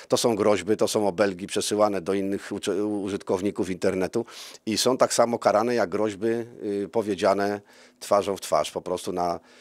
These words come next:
y, i czy przez, przez, y, tak samo jest ilość przestępstw przez telefony komórkowe, przez wys-, wysyłanie S M S-ów, groźby.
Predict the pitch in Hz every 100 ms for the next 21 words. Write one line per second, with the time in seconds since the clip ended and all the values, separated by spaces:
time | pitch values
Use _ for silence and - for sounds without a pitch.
0 | - 98 92 87 87 - 101 107 104 95
1 | - 95 82 98 98 85 104 92 101 98
2 | 95 - - 95 92 - 101 - 98 -
3 | 90 - 101 110 139 127 107 95 87 87
4 | 85 - 85 85 85 101 90 92 92 -
5 | 101 123 120 87 95 90 85